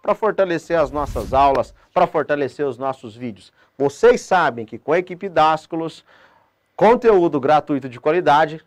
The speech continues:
é toda vez. Pessoal, é o seguinte, qual questão nós vamos analisar aqui nessa aula? Tá aqui pra vocês. Uma questão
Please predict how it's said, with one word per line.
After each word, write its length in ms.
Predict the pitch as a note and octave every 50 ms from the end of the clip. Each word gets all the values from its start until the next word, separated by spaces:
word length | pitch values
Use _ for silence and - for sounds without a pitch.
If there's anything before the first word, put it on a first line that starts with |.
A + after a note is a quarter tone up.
| _ _ _ _ _ _ _
é 120 | - A#2 A2+
toda 260 | - - G2 C3 C#3
vez. 320 | A#2+ D#2 - _ _ _ _ _ _ _ _ _ _ -
Pessoal, 340 | C4 B3+ B3+ - D4 D4 C#4+
é 40 |
o 40 | B3+
seguinte, 640 | B3+ - D4 C#4+ C4 C4 A#3 F3+ C#3 - - - _ _ _ _ _ _ -
qual 320 | - A3+ D4 D#4+ D#4+ D#5+
questão 760 | D#5+ - D#4 G#4 C5 - - - - _ - A#3+ C#4 C#4+ C#4+
nós 220 | C#4 B3+ A#3+ F3
vamos 200 | E3 A#3 C4 A3
analisar 560 | A3+ A#3 A#3 A#3 A#3 G#3+ E3 C#3+ F3+ G3+ A3
aqui 240 | G#3+ G3 G3+ - G#3
nessa 300 | G3+ G#3 G3 - - G#3
aula? 400 | G3 F3 E3 D3 C3 A#2 F#2 - _ _ _ _ _ _ _ -
Tá 100 | - D4
aqui 240 | A#3+ - - F3 D#3
pra 160 | - D3 B2+
vocês. 500 | A2+ A2+ G#2+ - - F#2 F#2+ - - _ _ _ _ _ _ _
Uma 220 | - D4 D#4 D4 -
questão 560 | - G#3 E3+ - - - F#3 F#3+ G3+ G3